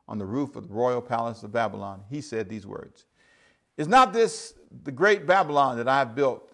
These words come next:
as the royal residence by my mighty power and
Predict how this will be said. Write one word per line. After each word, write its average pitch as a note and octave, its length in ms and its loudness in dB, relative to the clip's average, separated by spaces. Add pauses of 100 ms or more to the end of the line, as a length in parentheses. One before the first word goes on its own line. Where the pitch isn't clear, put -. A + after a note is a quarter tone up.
as A2 160 -8
the A2 80 -14
royal A#2+ 520 -2
residence G#2 680 -4 (880)
by C#3 160 6
my F3 200 4
mighty F#3 340 4
power C3 600 -2 (880)
and B2 280 -6